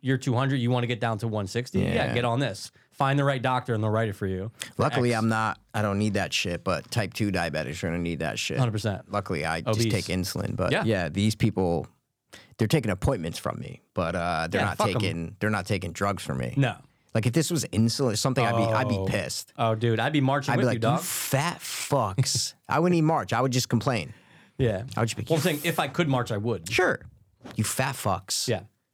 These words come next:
Speaker 2: Go fucking run or
Speaker 1: No,
Speaker 2: walk.
Speaker 1: watch your diet.
Speaker 2: And don't eat
Speaker 1: Or go get,
Speaker 2: bad
Speaker 1: go get
Speaker 2: shit."
Speaker 1: stapled. Go get your stomach stapled. Doesn't have to do anything
Speaker 2: Sure.
Speaker 1: with me.
Speaker 2: Yeah.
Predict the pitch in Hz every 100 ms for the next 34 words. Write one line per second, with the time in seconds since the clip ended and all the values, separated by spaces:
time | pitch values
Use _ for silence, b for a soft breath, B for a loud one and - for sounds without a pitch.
0 | _ _ _ - 143 160 165 165 143 104
1 | 101 101 110 160 190 _ _ - 104 98
2 | 120 151 113 139 233 165 185 262 113 -
3 | - 104 127 127 135 147 - _ 131 123
4 | 208 262 - - 143 226 277 143 226 -
5 | 123 98 143 220 190 208 160 123 104 98
6 | 98 131 165 143 156 156 202 156 113 117
7 | - _ 139 170